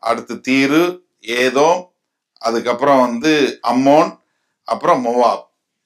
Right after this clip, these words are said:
இந்த ஐ-, ஆறு நாடுகளும் பாத்தீங்கன்னா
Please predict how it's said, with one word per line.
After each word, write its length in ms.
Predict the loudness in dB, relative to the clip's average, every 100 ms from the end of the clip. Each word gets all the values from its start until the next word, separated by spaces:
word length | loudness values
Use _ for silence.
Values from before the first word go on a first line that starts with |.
| _ _
இந்த 520 | -8 -6 0 0 -2
ஐ-, 500 | -4 0 0 0 -4 -6
ஆறு 800 | 0 2 4 4 4 4 2 -2
நாடுகளும் 720 | -2 0 2 0 0 -2 -4
பாத்தீங்கன்னா 960 | -6 -6 -8 -10 -2 0 0 -2 -8